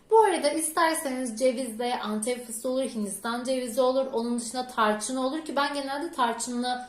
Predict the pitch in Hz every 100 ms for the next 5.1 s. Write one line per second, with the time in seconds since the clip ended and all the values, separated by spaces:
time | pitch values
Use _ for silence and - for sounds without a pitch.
0 | - - 240 226 214 294 330 - 254 233
1 | - 180 175 170 170 - - 185 - 392
2 | - - - - _ 427 453 339 320 320
3 | 330 330 359 359 359 285 220 226 349 -
4 | 311 226 285 349 240 277 285 - 208 240
5 | 440